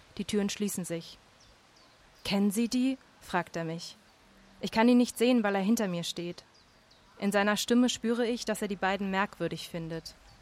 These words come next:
"Wer sind die?", frage ich. "Das sind die Papierauswechsler." Ich brauche einen Moment, um zu verstehen, dass er die Pa-,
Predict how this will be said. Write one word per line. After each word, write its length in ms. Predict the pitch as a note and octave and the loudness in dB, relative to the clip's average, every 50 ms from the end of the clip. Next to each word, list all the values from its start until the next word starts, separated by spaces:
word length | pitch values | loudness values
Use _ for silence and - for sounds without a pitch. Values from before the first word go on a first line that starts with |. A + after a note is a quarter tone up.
| - - - - - - - - - - - - - - - - - - - - - - - | -20 -20 -20 -20 -20 -20 -20 -20 -20 -20 -20 -20 -20 -20 -20 -20 -20 -20 -20 -20 -14 -4 0
"Wer 160 | G3+ G3 F3 | 2 2 4
sind 240 | - A#3 A#3+ - - | 6 6 4 4 2
die?", 180 | G3 F3 E3+ | 0 -2 -2
frage 340 | - - - F3 F3+ E3 E3+ | -4 -2 -2 0 0 0 -2
ich. 280 | - F3 E3+ - - - - - - - - - - - - - - - - - - - - - - - - - - - - - - | -4 -6 -8 -10 -12 -14 -16 -16 -16 -16 -18 -16 -16 -16 -16 -16 -16 -16 -16 -14 -14 -14 -14 -14 -16 -16 -16 -16 -16 -16 -12 -6 -2
"Das 140 | G3+ G3 - | 0 2 4
sind 140 | B3 A#3+ A#3+ | 4 4 4
die 40 | |
Papierauswechsler." 1040 | G#3 A3 G#3+ - A#3 B3 B3 G3+ - F#3 - - F3+ E3+ - - - E3+ E3 E3+ F3+ - - - - - - - - - - - - - - - - - - - - - | 4 2 2 4 4 4 6 6 6 4 2 2 0 0 0 -2 -2 -2 -2 -2 -4 -8 -12 -16 -16 -16 -16 -16 -16 -18 -16 -16 -16 -18 -16 -16 -16 -14 -14 -14 -10 -8
Ich 140 | - - | -6 0
brauche 240 | - G#3 A3 A3+ B3+ | 4 6 6 6 6
einen 180 | G#3+ G#3 G#3+ A3 | 4 4 4 4
Moment, 380 | A3+ A3 G#3+ G#3 A3 A#3 - | 4 4 4 4 2 2 0
um 100 | A3+ A3 | -2 -4
zu 100 | - - | -4 -6
verstehen, 480 | - - A3 F#3 - - A3 A3+ A#3+ A#3 | -6 -6 -6 -6 -2 0 2 2 2 2
dass 160 | A#3 A3 - | 2 0 -2
er 60 | A3+ | -2
die 80 | G3+ G#3 | -4 -4
Pa-, 180 | - - G#3+ | -4 -4 -4